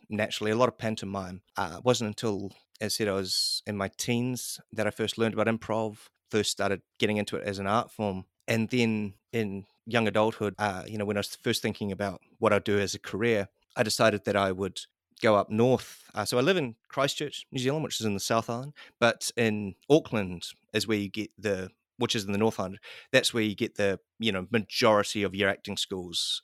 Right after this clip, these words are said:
um, between Auckland and Wellington, our capital. And so I went up to Auckland, founded an acting school there, and that's when I, you know, I sort of officially learned acting. And I think to the layman, to, you know, most people,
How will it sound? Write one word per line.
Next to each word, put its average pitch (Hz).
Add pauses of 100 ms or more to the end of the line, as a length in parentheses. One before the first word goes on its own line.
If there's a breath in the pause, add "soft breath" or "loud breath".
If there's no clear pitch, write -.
um, 92
between 95
Auckland 101
and 92
Wellington, 98 (320)
our 95
capital. 107 (800 loud breath)
And 120
so 123
I -
went 147
up -
to 123
Auckland, -
founded 110
an 101
acting 110
school 104
there, 98 (240)
and 98 (320)
that's -
when 104 (180)
I, 98
you 101
know, 92 (160)
I 95 (200)
sort 101
of 85
officially 92 (140)
learned 101
acting. 104 (400)
And 113 (440)
I 127
think - (180)
to 156
the 135
layman, 110
to, 101
you 113
know, 90 (100)
most 110
people, 104